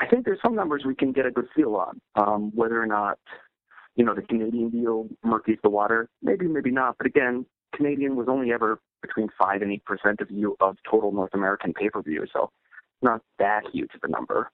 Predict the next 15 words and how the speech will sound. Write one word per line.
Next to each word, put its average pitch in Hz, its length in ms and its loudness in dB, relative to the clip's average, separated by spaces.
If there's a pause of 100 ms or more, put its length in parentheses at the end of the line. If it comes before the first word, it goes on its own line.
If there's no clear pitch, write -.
(140)
things 113 160 2
like 95 160 -2
that. 78 200 0 (100)
So, 104 160 2 (480)
uh, - 60 0 (180)
we, 143 320 2
we 143 140 2
have 151 420 0 (100)
ideas 110 540 0
because 104 300 -2
we 110 80 0
know 107 200 -2
how 110 100 2
many 101 240 -2
people 95 300 -2